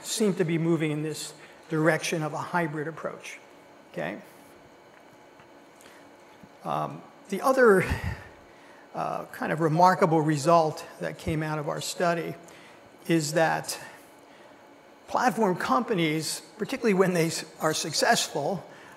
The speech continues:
uh, are remarkably successful, um, because they're leveraging assets outside the firm. They can grow at tremendous rates and, uh, achieve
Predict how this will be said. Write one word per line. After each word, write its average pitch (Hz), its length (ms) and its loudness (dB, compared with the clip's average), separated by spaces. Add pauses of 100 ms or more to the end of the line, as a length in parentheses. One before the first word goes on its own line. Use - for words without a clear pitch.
uh, 160 180 -4 (100)
are 160 220 0
remarkably 165 640 6
successful, - 680 -6 (480)
um, 156 360 -4
because 247 680 0
they're 170 200 4
leveraging 165 800 0
assets 175 600 -2
outside 165 580 0
the 156 80 -4
firm. 160 460 -8 (380)
They 180 200 0
can 170 280 -4
grow 190 460 2
at - 160 0
tremendous 180 560 -2
rates 165 520 0
and, 151 360 -4 (500)
uh, 151 440 -2 (220)
achieve 165 600 0